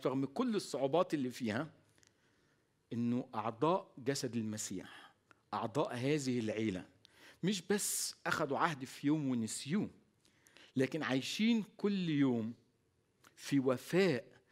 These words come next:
لهذا ال-، العهد. علشان كده النهاردة نفسي أشجعك، وإحنا بنتعلم من داوود، هذا الملك العظيم، وفاؤه للعهد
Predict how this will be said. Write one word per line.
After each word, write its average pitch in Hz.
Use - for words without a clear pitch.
لهذا 135
ال-، 117
العهد. 90
علشان 131
كده 175
النهاردة 147
نفسي -
أشجعك، 113
وإحنا 143
بنتعلم 147
من 151
داوود، 127
هذا 170
الملك 160
العظيم، 120
وفاؤه 208
للعهد 139